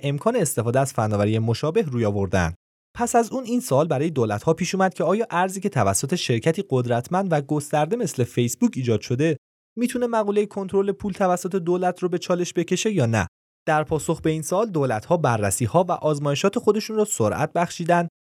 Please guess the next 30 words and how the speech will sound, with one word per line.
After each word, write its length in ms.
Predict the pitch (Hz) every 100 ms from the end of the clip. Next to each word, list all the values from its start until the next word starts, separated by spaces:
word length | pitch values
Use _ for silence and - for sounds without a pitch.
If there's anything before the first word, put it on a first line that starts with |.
| _
تا 80 | 226
به 120 | 214
کارگیری 540 | 208 202 196 208 233 247
فناوری‌های 600 | 147 117 104 101 135 175
مشابه 460 | 135 - 127 175
برای 260 | 190 165 202
سیستم‌های 600 | - 127 - 123 117 220
پرداخت 500 | - 156 127 135 135
ملی 300 | 123 123 160
رو 100 | 220
مورد 280 | 156 120 113
سنجش 460 | - 120 147 214
قرار 260 | - 104 95
بدن. 300 | 98 87 82 - _ _ _
سوال 320 | - 226 262 285
دو، 240 | 143 101 - _
آیا 220 | 175 262
سی 160 | 294 -
بی 120 | 120
دی 120 | 110
سی 160 | 107 123
ها 160 | 117 180
جایگزین 580 | 156 160 160 165 214
پولی 240 | 214 214 220
که 200 | 185 120
امروز 260 | 113 113
استفاده 460 | - 113 120 113 110
می‌کنیم 360 | 113 123 131 196
خواهند 340 | - 196 190
شد؟ 320 | - 185 180